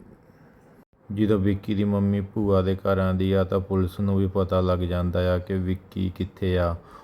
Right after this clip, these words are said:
ਉਹ ਵੀ ਉਸ, ਉਹਨਾਂ ਦਾ ਪਿੱਛਾ ਕਰਨ ਲੱਗ ਜਾਂਦੀ ਆ, ਅ, ਕਰਨ ਲੱਗ ਜਾਂਦੀ ਆ। ਉਹਨਾਂ ਤੋਂ ਆਉਣ ਤੋਂ ਪਹਿਲਾਂ ਹੀ ਵਿੱਕੀ ਉੱਥੋਂ ਚਲਿਆ ਜਾਂਦਾ ਆ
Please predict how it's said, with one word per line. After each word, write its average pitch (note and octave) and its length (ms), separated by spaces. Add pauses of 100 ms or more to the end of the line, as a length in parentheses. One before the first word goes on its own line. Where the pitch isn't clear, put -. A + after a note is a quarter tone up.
(200)
ਉਹ G2+ 120
ਵੀ G2+ 140
ਉਸ, G2+ 180
ਉਹਨਾਂ G2+ 360
ਦਾ G2+ 80
ਪਿੱਛਾ G2 420
ਕਰਨ F#2+ 320
ਲੱਗ F#2 120
ਜਾਂਦੀ F2 520
ਆ, F2 200 (760)
ਅ, A1 40
ਕਰਨ F#2+ 360
ਲੱਗ F#2 120
ਜਾਂਦੀ F2 500
ਆ। F2+ 140 (520)
ਉਹਨਾਂ A2 320
ਤੋਂ G#2+ 360
ਆਉਣ G2+ 120
ਤੋਂ G2+ 160
ਪਹਿਲਾਂ G2+ 460
ਹੀ G2 160
ਵਿੱਕੀ G2 460
ਉੱਥੋਂ G2+ 320
ਚਲਿਆ G2 420
ਜਾਂਦਾ F2+ 640
ਆ E2+ 80